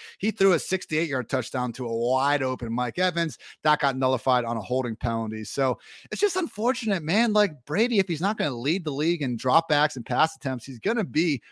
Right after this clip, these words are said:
pretty close. Like, fifty-five pass attempts for Tom Brady here, Dwayne. The fact we haven't gotten anything close to a boom out of this offense,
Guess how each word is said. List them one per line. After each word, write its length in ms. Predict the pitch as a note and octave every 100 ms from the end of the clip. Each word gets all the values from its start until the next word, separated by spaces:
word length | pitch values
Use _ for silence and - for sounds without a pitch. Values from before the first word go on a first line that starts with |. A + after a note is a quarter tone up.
| _
pretty 240 | - D#3 B2+
close. 460 | - D#3+ C3+ -
Like, 200 | B2+ B2 _
fifty-five 580 | F4 - D#4+ A#3+ A#3+ A#3
pass 280 | G3 G3 F3
attempts 260 | - D#3
for 80 | C3+
Tom 300 | - E3+ D#3+
Brady 400 | C#3+ D3+ C#3+ A2+ - -
here, 340 | - C#3 B2 G#2+
Dwayne. 300 | B2 C3 C#3
The 60 |
fact 280 | C3 G3 G3+
we 100 | E3
haven't 260 | E3 E3+ C#3
gotten 280 | D#3 D3 C#3+
anything 420 | D#3 D3+ C#3+ C3+
close 440 | - - A3 B3
to 180 | - D#3
a 40 | A#2+
boom 340 | A#2 D3+ C#3+
out 160 | C3 C3
of 40 |
this 160 | A#2+ -
offense, 580 | C3 E3 C#3 B2+ A#2